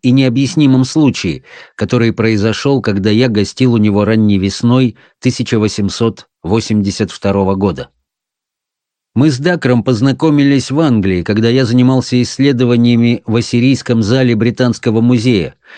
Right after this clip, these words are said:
где тогда же над древними вавилонскими письменами работал и он, пытаясь разгадать их тайный мистический смысл.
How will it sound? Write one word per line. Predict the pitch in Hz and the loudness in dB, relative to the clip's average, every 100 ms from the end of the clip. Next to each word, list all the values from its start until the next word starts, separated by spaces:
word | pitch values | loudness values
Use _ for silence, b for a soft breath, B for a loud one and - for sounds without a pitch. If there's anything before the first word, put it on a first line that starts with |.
| B _ | B _
где | 104 104 | -4 -2
тогда | 127 123 110 120 156 | -2 -2 -2 0 0
же | 101 90 65 _ | 0 -4 -6 _
над | 107 120 104 | -2 0 0
древними | 98 139 147 127 117 117 | 0 2 4 4 4 2
вавилонскими | 110 110 123 131 135 - 120 117 | 2 2 2 2 0 0 0 0
письменами | - 107 - 120 123 139 120 | -2 -4 0 2 2 2 2
работал | 113 113 127 120 120 - | 0 0 0 0 -2 -2
и | 131 | 0
он, | 135 143 95 | 2 2 0
пытаясь | 104 98 107 95 | -2 -2 -2 -2
разгадать | 107 90 104 92 123 123 | -4 -2 -2 -2 -2 -2
их | 104 - | -4 -4
тайный | - 123 113 101 | -2 0 0 2
мистический | 101 101 - 113 - 104 - | 0 0 -2 -4 -2 -4 -4
смысл. | 110 127 110 - - | -2 0 0 -2 -10